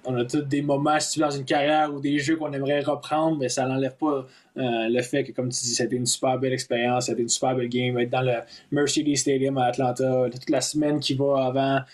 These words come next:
parce que quand tu vas à un championnat comme ça ou un bowl, t'es là comme une semaine avant, puis tu, tu sais, tu,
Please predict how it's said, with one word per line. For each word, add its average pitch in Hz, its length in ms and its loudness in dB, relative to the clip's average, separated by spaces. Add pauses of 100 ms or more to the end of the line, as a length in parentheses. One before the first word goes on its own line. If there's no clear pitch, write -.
(120)
parce - 140 -2
que 131 80 -6
quand 135 140 0
tu 135 100 -6
vas 143 120 2
à 143 100 2
un 123 320 0
championnat 135 400 0
comme 131 120 -2
ça 139 140 2
ou 131 140 2
un 120 80 0
bowl, 131 320 0
t'es 123 120 -2
là 123 120 2
comme 120 180 -2
une 117 80 -2
semaine 139 300 0
avant, 131 340 2 (400)
puis 117 160 -8
tu, 113 580 0
tu 117 120 0
sais, 110 40 -4
tu, 107 300 -2